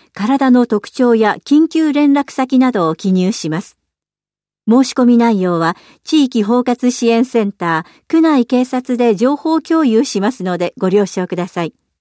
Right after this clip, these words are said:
行方不明時は、希望に応じて、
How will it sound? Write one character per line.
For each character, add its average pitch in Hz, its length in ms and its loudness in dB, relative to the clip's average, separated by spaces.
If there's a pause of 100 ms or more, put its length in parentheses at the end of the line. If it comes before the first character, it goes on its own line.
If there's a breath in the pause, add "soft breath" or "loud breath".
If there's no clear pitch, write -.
(920)
行 185 280 -2
方 311 160 2
不 294 200 2
明 285 200 4
時 226 160 0
は、 190 160 0 (240 loud breath)
希 - 180 -2
望 277 200 4
に 254 180 4
応 226 200 2
じ 226 160 -2
て、 214 180 -2